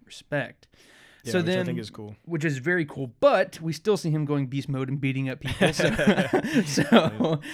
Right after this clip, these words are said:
Speaker 1: but he was defending himself, I suppose. You know, I mean, a little bit overkill, but, you know, whatever. <laughs>
Speaker 2: Yeah, and then, uh, I wanna mention this, um, Ithorian that we see in, sitting there in, in, uh, one of the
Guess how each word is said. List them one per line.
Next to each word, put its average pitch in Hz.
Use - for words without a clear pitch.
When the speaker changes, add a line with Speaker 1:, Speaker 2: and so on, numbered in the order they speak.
Speaker 1:
but 220
he 247
was 220
defending 180
himself, 135
I 123
suppose. 110
You 120
know, 120
I 127
mean, 127
a 131
little 147
bit 147
overkill, 127
but, 131
you 147
know, 127
whatever. -
<laughs> -
Speaker 2:
Yeah, 147
and 143
then, 147
uh, 139
I 143
wanna 147
mention 139
this, 127
um, 120
Ithorian 127
that 107
we 117
see 113
in, 113
sitting 117
there 110
in, 113
in, 110
uh, 107
one 110
of 107
the 107